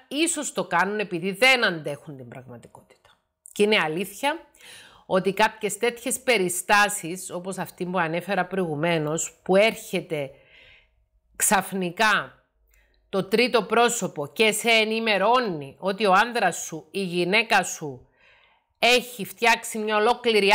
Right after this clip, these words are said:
άλλη ζωή αλλού και εσύ κοιμόσουνα στα χαμομήλια, ή εσύ ήσουν αμέριμνος, μπορεί να είναι συντριπτική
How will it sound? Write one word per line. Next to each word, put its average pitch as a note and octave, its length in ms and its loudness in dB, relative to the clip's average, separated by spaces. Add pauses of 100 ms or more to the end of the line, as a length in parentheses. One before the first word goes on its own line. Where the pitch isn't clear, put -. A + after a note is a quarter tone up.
άλλη A#3 220 -2
ζωή G3 380 -2
αλλού G3+ 520 0
και - 100 -6
εσύ F#3 240 -4
κοιμόσουνα G3 840 0 (300)
στα - 240 0
χαμομήλια, G3 800 -4 (320)
ή F#3+ 140 -2
εσύ F#3+ 200 0
ήσουν G#3+ 240 -2
αμέριμνος, G#3+ 840 0 (400)
μπορεί F3+ 340 2
να G3+ 100 0
είναι G3+ 200 2
συντριπτική G#3 1200 -2